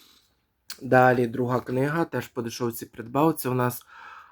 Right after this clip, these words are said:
А К Толстой, "Князь Серебряний" і стих-, і стихотворення. Е, я декілька років тому назад кн-, "Князь Серебряний", окремо цю книгу брав, можливо, тут вона скорочена, ви щось таке.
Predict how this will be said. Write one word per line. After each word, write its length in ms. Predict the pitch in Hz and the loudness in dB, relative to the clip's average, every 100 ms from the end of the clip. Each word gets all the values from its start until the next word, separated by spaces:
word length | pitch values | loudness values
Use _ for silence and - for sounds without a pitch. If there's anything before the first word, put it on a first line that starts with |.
| - | 2
А 160 | 123 | 2
К 220 | - 127 | 6 4
Толстой, 640 | 120 127 120 117 - 147 175 | 4 2 0 -2 0 2 2
"Князь 400 | - 135 160 - | 0 0 0 0
Серебряний" 640 | 123 131 143 151 151 151 | 2 2 4 2 4 2
і 260 | 127 127 120 | 2 0 0
стих-, 360 | - 117 131 - - | -4 -8 -8 -10 -2
і 300 | 131 131 131 | 2 2 0
стихотворення. 1000 | - 127 - 123 117 120 113 113 107 131 - - - - _ _ - | -4 -8 -2 -4 0 0 0 0 -6 -10 -18 -20 -20 -20 _ _ -2
Е, 220 | 120 120 | 2 4
я 140 | 123 | 4
декілька 400 | 127 127 127 123 | 4 4 0 2
років 280 | 123 120 127 | 2 2 -2
тому 200 | 123 120 | -2 -2
назад 460 | 120 120 131 156 185 | -2 0 6 6 4
кн-, 260 | - 127 110 - | -4 -6 -6 -10
"Князь 360 | 135 127 117 | -4 -2 -2
Серебряний", 680 | - 127 123 117 151 190 196 | -2 0 0 0 0 4 4
окремо 360 | - 131 127 | 2 -2 -2
цю 160 | 120 123 | -4 -8
книгу 340 | 120 127 117 | -6 -6 -4
брав, 240 | 117 120 151 | 0 2 4
можливо, 460 | 131 123 139 160 | 2 2 2 2
тут 220 | 185 170 127 | -2 -4 -4
вона 220 | 127 131 | -2 -2
скорочена, 640 | - 127 120 117 - 139 | -4 -4 -4 -4 -4 -4
ви 140 | 131 127 | -4 -4
щось 240 | - 123 | -4 -8
таке. 340 | - 123 113 | -8 -8 -8